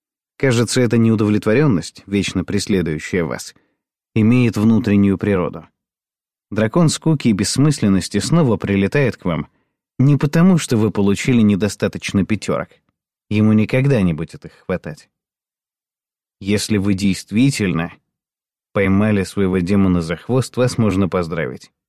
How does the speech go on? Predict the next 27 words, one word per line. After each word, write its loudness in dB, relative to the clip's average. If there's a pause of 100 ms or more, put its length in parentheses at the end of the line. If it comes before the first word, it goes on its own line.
(440)
Да-да, 2
поздравить, 0
несмотря 0
на 0
то, 0
что -8
сейчас -4
вам 0
не 2
сладко. -8 (1040)
Крупный 0
кризис 2
помог 0
вам 2
заметить, 0
что -2
демон 2
не 2
только -2
помогал 0
вам -4
снова 0
и -2
снова -2
восходить -4
на -2
вершины, -4